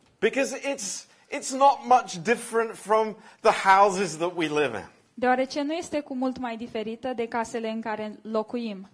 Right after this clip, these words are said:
Speaker 1: Number one,
Speaker 2: Numărul unu,
Speaker 1: it has a foundation.
Speaker 2: ea are o fundație.
Speaker 1: Praise God.
Speaker 2: Slavă Domnului.
Speaker 1: It has a good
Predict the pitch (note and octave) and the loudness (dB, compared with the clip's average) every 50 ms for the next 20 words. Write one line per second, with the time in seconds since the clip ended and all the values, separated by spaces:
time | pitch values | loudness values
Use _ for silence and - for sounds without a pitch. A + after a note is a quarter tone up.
0 | _ _ _ A#2+ C3+ D3 D#3+ C#3+ D3 C3+ C3 - C3 G#2+ F#2+ - _ _ _ _ | _ _ _ -6 -4 -4 -4 -4 -6 -6 -6 -8 -10 -10 -12 -14 _ _ _ _
1 | A#3+ A#3+ A#3 A#3 A3+ G#3+ G#3 G#3 G#3 G#3 A3 A#3+ B3+ C#4+ D#4 E4 E4+ - - D#3 | -10 -8 -6 -4 -4 -4 -4 -4 -4 -4 -4 -2 -2 -2 -2 -2 -4 -6 -4 -4
2 | D#3 C#3 B2 B2+ - - - C#3 C3 B2 B2 A2+ B2 B2+ A#2+ A2 - - - F#2 | -4 -4 -4 -10 -12 -8 -6 -6 -6 -6 -8 -6 -6 -6 -6 -8 -10 -16 -18 -20
3 | - _ _ _ _ _ _ A#3+ A3+ B3 B3 B3 A#3+ A#3 A3+ A3 A3 A3 - - | -20 _ _ _ _ _ _ -8 -4 -2 0 0 0 0 0 -2 -2 -4 -6 -10
4 | A3+ A3 G#3 G3+ G3+ G3+ G3+ - - A3+ G#3+ A3+ C#4+ E4+ - C#3+ C3 C3 B2+ G#2 | -12 -10 -8 -8 -8 -8 -10 -12 -12 -10 -8 -8 -6 -2 0 0 0 0 -2 -4
5 | - - C#3 C3+ B2+ A#2 G2+ F2 - - - - - B3+ A#3 A3+ A3 A3+ A3+ G3+ | -8 -8 -6 -6 -6 -6 -8 -10 -16 -20 -20 -14 -6 -4 -4 -4 -4 -6 -6 -6
6 | G#3 G#3 G#3 G3+ G3+ G3+ G3+ G3+ D3+ C3+ D#3 - - - - D#3 D3+ D3 D3 C3+ | -6 -6 -6 -8 -10 -8 -6 -4 -4 -4 -4 -6 -6 -8 -2 0 0 2 2 0
7 | C3 B2+ A#2+ C#3 C3 - D3 C3+ C3+ B2 A2+ G#2+ F#2+ - D#3 D3+ C#3+ D3 C#3+ - | -2 -4 -6 -12 -14 -10 -8 -8 -6 -8 -8 -12 -6 -4 -2 -2 0 -2 -4 -6
8 | - | -8